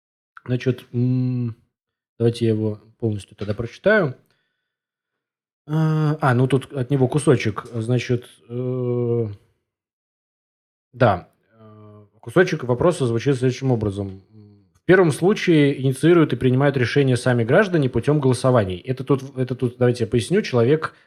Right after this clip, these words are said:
э, сравнивает разные виды, как бы, демократий. Вот, разные виды политических, э, режимов.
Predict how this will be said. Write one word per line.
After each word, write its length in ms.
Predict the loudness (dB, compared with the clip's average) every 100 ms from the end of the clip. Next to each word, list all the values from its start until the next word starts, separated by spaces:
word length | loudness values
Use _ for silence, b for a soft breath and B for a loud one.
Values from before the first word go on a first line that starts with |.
| b
э, 260 | -4 0 0
сравнивает 600 | 0 2 4 2 0 0
разные 400 | 2 2 0 -2
виды, 360 | -4 0 0 0
как 180 | -6 -12
бы, 300 | -12 -10 -10
демократий. 600 | -8 -6 -4 -6 -8 -20 _ _ _ _ _
Вот, 160 | -20 -14
разные 320 | -12 -10 -8
виды 200 | -8 -8
политических, 560 | -12 -16 -18 -20 -20 _ _ _
э, 320 | -20 -20 -12
режимов. 340 | -8 -6 -6